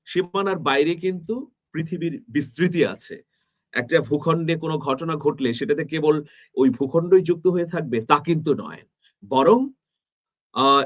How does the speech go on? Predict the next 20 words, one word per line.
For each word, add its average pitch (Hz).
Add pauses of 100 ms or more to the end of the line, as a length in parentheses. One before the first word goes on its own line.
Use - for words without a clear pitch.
(120)
সেই 247 (180)
ঘটনা 185 (180)
চতুর্দিকে 185
ছড়িয়ে 120
যাবে। 107
আমাদের 147
চারপাশে 151
রয়েছে 143
ভারত, 131 (680)
ভারতের 131
পাশে 127
রয়েছে 131 (220)
চীন, 156 (360)
আছে 120
পাকিস্তান, 139 (420)
মিয়ানমার, 135 (360)
রাশিয়া। 135 (520)
আহ, 233
দেখুন, 240
পুরো 262